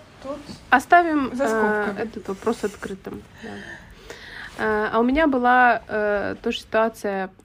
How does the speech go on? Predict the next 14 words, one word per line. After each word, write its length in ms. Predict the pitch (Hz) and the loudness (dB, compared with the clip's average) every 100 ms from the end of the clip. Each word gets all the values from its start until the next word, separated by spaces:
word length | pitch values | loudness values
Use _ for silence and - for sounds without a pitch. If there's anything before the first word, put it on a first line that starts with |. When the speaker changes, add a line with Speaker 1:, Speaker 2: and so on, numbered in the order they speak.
| - | -20
Speaker 2:
с 100 | - | -14
кандидатом. 760 | - 214 214 233 339 311 247 233 - | -6 -4 0 0 0 -2 -6 -10 -10
Это 340 | 208 208 196 - | -10 -6 -8 -6
уже 440 | 208 202 196 185 - | -6 -6 -6 -8 -12
не 300 | - 208 226 | -6 -2 0
ассистент, 600 | 208 190 214 202 190 180 | 0 -2 -8 -8 -8 -8
это 160 | 185 190 | -8 -8
уже 340 | 190 190 185 - | -6 -6 -8 -10
была 580 | 190 185 185 - - 196 | -8 -8 -8 -10 -10 -12
кандидатка, 840 | 185 185 190 185 190 - - - - _ _ _ - | -10 -10 -10 -10 -10 -10 -12 -12 -14 _ _ _ -14
э, 260 | 208 196 | -10 -8
на 220 | 190 196 196 | -8 -8 -6
позицию 420 | 208 202 202 202 | -6 -8 -12 -10
бухгалтера. 680 | 196 196 330 415 - 247 | -8 -2 -2 -2 -4 -4